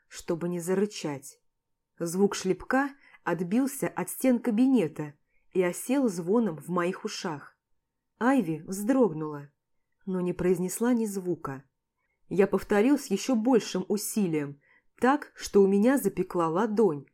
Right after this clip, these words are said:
и на ягодице тут же появился красный след. Меня бросило в жар. В ширинку долбился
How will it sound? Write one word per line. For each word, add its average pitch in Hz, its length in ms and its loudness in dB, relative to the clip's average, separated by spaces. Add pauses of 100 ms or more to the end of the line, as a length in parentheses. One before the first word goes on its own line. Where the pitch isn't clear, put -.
(300)
и 196 80 -2
на 190 80 4
ягодице 196 840 2 (320)
тут 226 160 2
же 170 120 0
появился 196 580 2
красный 190 480 0
след. 185 500 -2 (380)
Меня 180 340 2
бросило 247 520 4
в 202 60 -4
жар. 185 460 -2 (460)
В - 80 -20
ширинку 247 480 2
долбился 175 760 0